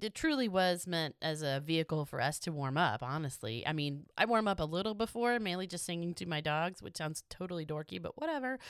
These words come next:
Um, but, you know, it's, it, I really do enjoy our top three 'cause I love the structure of this.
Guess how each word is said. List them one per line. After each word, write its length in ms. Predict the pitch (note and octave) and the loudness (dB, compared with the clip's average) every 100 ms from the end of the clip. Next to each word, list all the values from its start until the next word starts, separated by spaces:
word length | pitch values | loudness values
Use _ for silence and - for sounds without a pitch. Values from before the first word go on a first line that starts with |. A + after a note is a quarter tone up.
| - - - | -14 -12 2
Um, 340 | E3+ D#3 C#3+ - | 4 6 2 2
but, 280 | F#3 F#3+ - | 4 4 2
you 140 | - A#3 | -2 0
know, 260 | G#3 F#3 - | 2 2 0
it's, 500 | F#2+ E3+ G3+ - - _ - - | 0 0 0 -6 -10 _ -20 -10
it, 280 | - A3 - G3+ F3+ - | 0 0 0 -8 -10 4
I 220 | A3 E4 | 8 8
really 340 | E4+ C#4+ C#4+ B3 | 6 2 2 0
do 220 | G3 G3 | 0 0
enjoy 300 | A3 A3+ A3+ | 0 0 2
our 80 | A3 | 2
top 260 | - - | 0 -2
three 220 | A3 A#3+ | -4 -4
'cause 160 | A#3 - | -4 -2
I 80 | F3 | -2
love 340 | F3+ F#3+ G3+ | -2 -2 -2
the 120 | G3 | -2
structure 520 | F3+ - C3+ - A3 A3+ | -2 -2 -2 -2 -2 -2
of 120 | A3 | 0
this. 420 | B3+ C4 - | 0 -2 -6